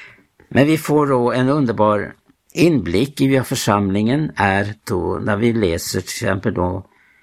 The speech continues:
första Mosebok, andra kapitel, där Gud skapar då en lustgård.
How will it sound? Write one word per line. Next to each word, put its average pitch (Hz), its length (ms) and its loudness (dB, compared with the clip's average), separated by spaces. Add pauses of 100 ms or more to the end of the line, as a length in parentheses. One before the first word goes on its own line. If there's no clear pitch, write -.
(140)
första 127 380 0
Mosebok, - 760 -4 (960)
andra 87 420 0
kapitel, - 720 -4 (720)
där 117 580 2
Gud 135 380 2 (440)
skapar 143 1080 0
då 92 400 0
en 113 320 0
lustgård. - 920 -2